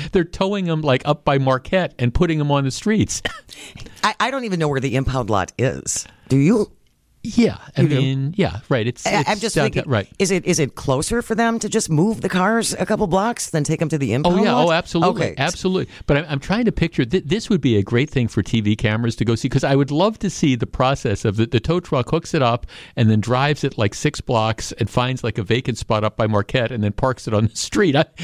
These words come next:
Speaker 1: <laughs> there's,
Speaker 2: Your, your car is somewhere near Marquette.
Speaker 1: Right, e-, exactly. You know, go check this out. But there, it's,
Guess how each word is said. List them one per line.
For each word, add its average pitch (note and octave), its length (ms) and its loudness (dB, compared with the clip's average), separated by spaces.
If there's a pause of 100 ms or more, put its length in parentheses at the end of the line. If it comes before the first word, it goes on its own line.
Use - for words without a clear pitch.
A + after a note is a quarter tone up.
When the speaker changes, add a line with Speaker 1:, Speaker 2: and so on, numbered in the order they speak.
(140)
Speaker 1:
<laughs> - 320 -4
there's, F#3+ 200 2 (280)
Speaker 2:
Your, G3 180 4
your G3 300 0
car C#4 280 2
is A#3 120 0
somewhere A#3+ 420 0
near G3+ 160 0
Marquette. F#3 540 0
Speaker 1:
Right, D3 240 0
e-, D3+ 120 0
exactly. C#3 680 0
You C#3+ 100 2
know, B2 40 4
go C#3 240 0
check C3+ 300 -4
this C3 180 0
out. E3 220 0
But B2 180 0
there, D3 180 2
it's, C#3+ 340 -4